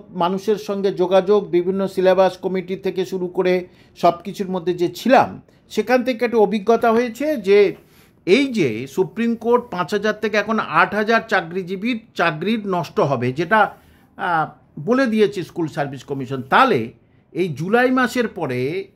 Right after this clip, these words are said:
এই মুখ ঘোরানোর জন্যে, মন ঘোরানোর জন্যে আট হাজার চাকরি চলে তো যাবেই নিশ্চিত। যদি না দিতে পারে, তাহলে সবার চাকরি চলে যাবে। এ সম্বন্ধে বিস্তারিত আমি বলবো। তাহলে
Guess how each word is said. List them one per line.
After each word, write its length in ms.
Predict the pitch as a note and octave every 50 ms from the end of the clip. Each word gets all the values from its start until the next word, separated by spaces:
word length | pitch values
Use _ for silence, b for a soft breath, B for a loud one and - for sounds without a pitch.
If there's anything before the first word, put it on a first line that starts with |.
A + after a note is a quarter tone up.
| _ _
এই 220 | - E3+ G3+ G#3+ G#3
মুখ 320 | G3 F#3 G3 A3+ B3+ C4 G#3+ F3
ঘোরানোর 500 | D3+ F3 G3+ G3+ G3 G3 G3 G3 F3 D3
জন্যে, 420 | D3 F#3 F3 F3 F3 F3+ F3+ F#3
মন 440 | F3+ E3+ E3+ F#3+ A3+ B3+ C#4 C#4 C4+
ঘোরানোর 480 | G3 E3+ F#3 G3 F#3+ F#3 F#3+ F#3 E3 D3+
জন্যে 240 | D#3 F3+ E3+ F3 F3
আট 200 | E3+ F3 F3+ G3
হাজার 240 | G3+ G3 G#3+ G#3 - -
চাকরি 300 | G3 F3+ E3 D#3+ F#3+ G#3
চলে 280 | G3+ - A#3 B3 C4+ C#4
তো 140 | - D4 C#4
যাবেই 460 | G#3+ E3 F#3+ F#3 G3 G3 C4+ C#4+ C#4+
নিশ্চিত। 500 | B3+ B3 A3+ - - - - D4 B3+ D#3+ - - b b b b b b b b b -
যদি 380 | C3+ B2+ F#3 G3+ G3 A3+ B3
না 320 | A3 G#3 F#3 F#3 F#3+ G#3 A3
দিতে 280 | G3 A#3+ A3 B3 C4
পারে, 220 | A3+ B3+ C4+ C#4 D4+
তাহলে 240 | B3+ D4 C#4+ C4+ B3
সবার 280 | - B3+ C4 B3+ B3+ A#3+ B3
চাকরি 300 | - G#3+ D#3 C#3 C#3+ C3
চলে 240 | A#2 - B2 B2 A#2+
যাবে। 240 | A#2+ A#2+ A#2+ F3 G#3+
এ 40 |
সম্বন্ধে 360 | G#3 - B3 A#3 A#3+ B3 A#3+ A#3+
বিস্তারিত 500 | G3+ A3+ G#3 - - A#3 G#3+ A3 - A3+
আমি 160 | A3 A3 A3
বলবো। 500 | - - C4 D4+ D#4 C4 E3 A2+ F#2+ - b b b b b b b b b b b b b _
তাহলে 380 | - F3 D#3+ F#3 C4 C#4 B3